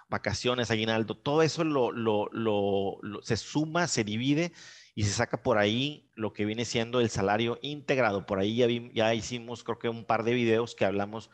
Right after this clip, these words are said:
sobre el salario integrado. Si tienes alguna duda, los puedes revisar aquí mismo en el canal. Entonces, el patrón tiene la obligación de retener un cinco por ciento, ya lo vimos como dice el artículo veintinueve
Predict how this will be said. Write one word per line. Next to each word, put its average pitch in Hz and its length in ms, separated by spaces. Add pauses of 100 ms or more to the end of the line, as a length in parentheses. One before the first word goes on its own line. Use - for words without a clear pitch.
(300)
sobre 110 220
el 110 80
salario 104 280
integrado. 123 380
Si 113 100
tienes 120 200
alguna 113 240
duda, 120 220
los 104 200
puedes 117 320
revisar 110 560
aquí 107 300
mismo 120 560
en 107 220
el 98 160
canal. 90 400
Entonces, 151 720 (480)
el 120 200
patrón 143 520
tiene 160 200
la 160 100
obligación 120 800
de 113 80
retener 143 520
un 127 200
cinco 170 400
por 135 100
ciento, 127 300
ya 123 80
lo 120 80
vimos 120 220
como 113 180
dice 110 140
el - 20
artículo 117 400
veintinueve 135 640